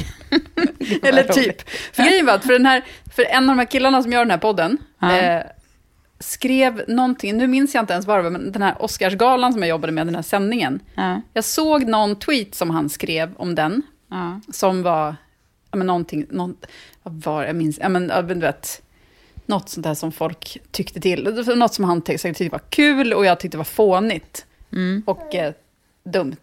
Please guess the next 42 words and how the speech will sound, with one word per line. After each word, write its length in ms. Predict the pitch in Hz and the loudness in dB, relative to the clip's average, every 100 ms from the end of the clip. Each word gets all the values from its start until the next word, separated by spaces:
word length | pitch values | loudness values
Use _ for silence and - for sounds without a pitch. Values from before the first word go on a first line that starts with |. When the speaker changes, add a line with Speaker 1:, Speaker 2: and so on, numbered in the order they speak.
| - | -6
Speaker 2:
av 140 | 160 | -4
honom. 180 | 123 - - - - | -4 -12 -16 -16 -8
Speaker 1:
Mm. 180 | 180 185 | -4 -4
Speaker 2:
<laughs> 100 | 208 - _ - 320 - _ 359 403 370 339 277 | -4 -10 _ -20 -20 -20 _ -12 -10 -10 -10 -10
I 140 | 240 - | -10 0
alla 180 | 233 208 | 2 4
fall, 160 | 185 | 2
men 120 | 226 254 | 0 -2
så 100 | 294 | 0
då 100 | 294 | 0
började 220 | 277 247 | 0 2
jag 140 | 233 | 2
lyssna 280 | 208 196 202 | 2 -2 -4
på 20 | 165 | -4
den 80 | 156 | -2
här 40 | |
podden 340 | 247 247 214 | 0 0 0
som 100 | 202 | 0
är, 220 | 175 151 - - | 0 -2 -8 -10
eh, 200 | 185 170 | -8 -8
den 280 | - 180 170 | -6 -4 -4
här 60 | |
som 140 | 156 170 | -6 -6
heter, 560 | 170 160 - 160 160 | -6 -6 -4 -4 -2
eh, 160 | 165 165 - - 220 - _ 415 381 _ _ _ - | -4 -4 -6 -14 -20 -20 _ -20 -20 _ _ _ -2
Till 140 | 208 | -2
slut 320 | 220 220 190 | 4 2 2
kommer 160 | - 185 | -2 -4
någon 240 | 175 165 | -2 -2
att 80 | 151 | -2
skratta. 440 | - 170 - 175 185 _ _ _ - | -2 -2 -2 -6 -10 _ _ _ -6
Soran 340 | - 202 185 | 2 2 2
Ismail 400 | 185 180 165 156 | -4 -2 -2 -2
och, 320 | 151 _ - | -6 _ -6
eh, 200 | 160 143 185 - _ _ _ - _ | -4 -4 -10 -16 _ _ _ -20 _
Petter 500 | 220 202 - 196 185 | -2 -2 2 2 2
Bristav, 640 | 208 214 - 180 156 151 160 - - | -4 -6 -2 2 2 0 -12 -16 -14
eller 140 | - 160 | -10 -6
något 100 | 156 | -8
sånt 120 | - | -8
där. 160 | - 165 _ | -12 -12 _
Speaker 1:
Mm. 280 | 196 196 220 | -6 -2 -4